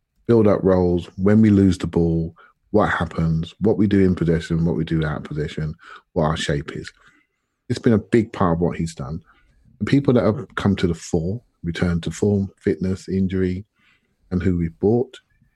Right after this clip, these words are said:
you're, you're quite right to highlight the lack of experience. What they do have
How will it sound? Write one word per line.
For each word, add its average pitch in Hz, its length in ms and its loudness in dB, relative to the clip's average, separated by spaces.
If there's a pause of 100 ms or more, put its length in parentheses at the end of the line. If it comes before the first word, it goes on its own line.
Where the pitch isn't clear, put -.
(580)
you're, 107 360 2
you're 95 120 2
quite 117 320 0
right 95 240 0
to - 120 -10
highlight 87 380 -2
the 82 60 -6
lack 82 220 -4
of 78 100 -10
experience. 80 640 -8 (580)
What 107 240 0
they 110 120 0
do 131 260 0
have 95 380 -4